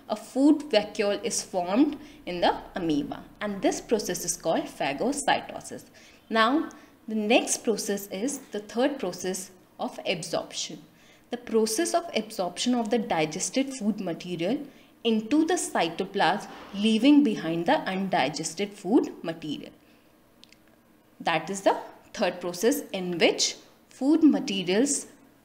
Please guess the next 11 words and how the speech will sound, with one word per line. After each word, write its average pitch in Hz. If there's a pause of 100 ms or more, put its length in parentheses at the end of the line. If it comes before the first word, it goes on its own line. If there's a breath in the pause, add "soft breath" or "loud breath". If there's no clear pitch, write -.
is 302 (100)
absorbed 175 (380)
and 226
the 277 (100)
undigested, 214
the -
unwanted 202
food 185
material 170
is 214
left 185